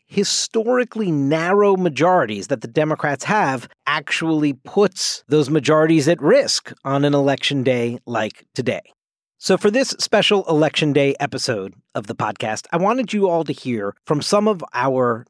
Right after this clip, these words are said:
top-notch political reporters who have been out in the field covering every turn in this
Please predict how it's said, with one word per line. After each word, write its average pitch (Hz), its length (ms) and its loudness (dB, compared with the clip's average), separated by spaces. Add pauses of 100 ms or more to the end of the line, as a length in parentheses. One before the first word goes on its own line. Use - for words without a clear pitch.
top-notch 190 800 -4
political 139 840 0
reporters 196 800 0
who 156 120 4
have 123 100 2
been 131 160 0
out 180 240 -2
in 233 80 -6
the 208 80 0
field 139 560 0 (160)
covering 156 540 0 (180)
every 143 800 0 (400)
turn 110 600 -2 (100)
in 139 180 2
this 135 160 2